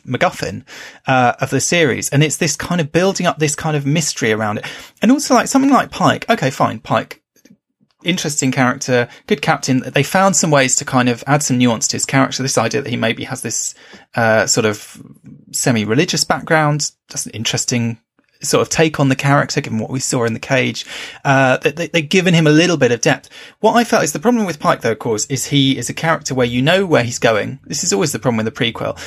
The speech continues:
So there's a kind of, um, he's dramatically a dead character in a sense, in that he's, you know, almost literally a dead character 'cause we know his end point.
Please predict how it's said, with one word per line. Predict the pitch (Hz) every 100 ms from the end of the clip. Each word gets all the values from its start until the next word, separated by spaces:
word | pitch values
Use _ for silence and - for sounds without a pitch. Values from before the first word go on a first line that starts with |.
| -
So | -
there's | 156 165 156
a |
kind | 156 196 175
of, | 160 143 -
um, | 139 135 127 123 _ _ _ _ _ _ _ -
he's | 139
dramatically | - 147 165 151 - - 120
a |
dead | 113 123 113
character | 131 117 - - 120
in | 107
a | 101
sense, | - 107 - -
in |
that | 120 113
he's, | 110
you | 123
know, | 113
almost | 127 131 -
literally | 127 - 98
a | 90
dead | 98
character | - 107 73
'cause | - -
we | 104
know | 101 98
his | - 107
end | 107 -
point. | 87 82